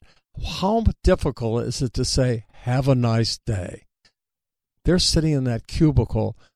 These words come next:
making maybe fifteen dollars an hour, our minimum wage now.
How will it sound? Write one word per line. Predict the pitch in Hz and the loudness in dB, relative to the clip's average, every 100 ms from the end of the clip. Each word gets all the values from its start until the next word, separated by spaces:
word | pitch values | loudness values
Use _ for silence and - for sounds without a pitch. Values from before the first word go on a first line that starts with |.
| _ _ - | _ _ -2
making | 131 - 135 120 | 0 2 0 2
maybe | 120 117 120 | 2 0 0
fifteen | - 135 - 123 | 0 -2 0 0
dollars | 113 113 113 110 | 0 0 0 -2
an | 120 | -2
hour, | 139 127 110 110 113 - | 0 -2 0 -2 -4 -10
our | - 117 | -6 -2
minimum | 120 123 117 107 | 2 2 2 0
wage | 110 120 131 104 95 | 0 0 0 -2 -4
now. | 95 101 | -4 -6